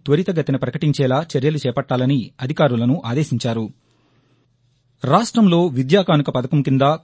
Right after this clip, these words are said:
కొత్త విద్యా సంవత్సరంలో విద్యార్థులకు పంపిణీ చేయనున్న స్కూల్ బ్యాగులు సరఫరా చేసే కర్మాగారాన్ని రాష్ట్ర పాఠశాల విద్యాశాఖ ప్రధాన కార్యదర్శి ప్రవీణ్ ప్రకాష్ సందర్శించారు. బ్యాగుల నాణ్యతను పరిశీలించిన అనంతరం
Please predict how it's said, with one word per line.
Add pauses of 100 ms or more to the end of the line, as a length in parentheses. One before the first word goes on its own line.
(100)
కొత్త
విద్యా
సంవత్సరంలో
విద్యార్థులకు
పంపిణీ
చేయనున్న (300)
స్కూల్
బ్యాగులు
సరఫరా
చేసే
కర్మాగారాన్ని (360)
రాష్ట్ర
పాఠశాల
విద్యాశాఖ
ప్రధాన
కార్యదర్శి (280)
ప్రవీణ్
ప్రకాష్
సందర్శించారు. (380)
బ్యాగుల
నాణ్యతను
పరిశీలించిన
అనంతరం